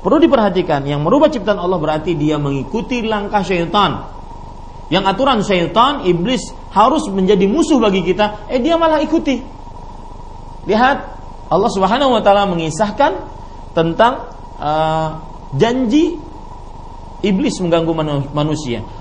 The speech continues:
"Wala amurannahum fala yughayyirunna khalqallah." Dan aku akan suruh mereka merubah ciptaan Allah. Lalu benar-benar mereka merubahnya. Di situ ada dua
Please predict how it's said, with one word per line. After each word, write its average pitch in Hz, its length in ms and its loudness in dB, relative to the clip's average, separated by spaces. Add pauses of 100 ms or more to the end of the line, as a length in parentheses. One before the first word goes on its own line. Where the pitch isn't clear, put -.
(120)
"Wala 180 640 4
amurannahum 185 1040 2
fala 170 400 6
yughayyirunna 160 1040 2
khalqallah." 143 1300 2 (240)
Dan 151 320 2
aku 214 320 4
akan 185 320 2
suruh 302 400 4
mereka 165 400 2
merubah 180 400 4
ciptaan 135 480 0
Allah. 104 320 -6 (380)
Lalu 247 220 4 (100)
benar-benar 175 560 4
mereka 156 400 2
merubahnya. 131 1120 0
Di 175 160 -4
situ 311 160 4
ada 262 240 6
dua 294 160 8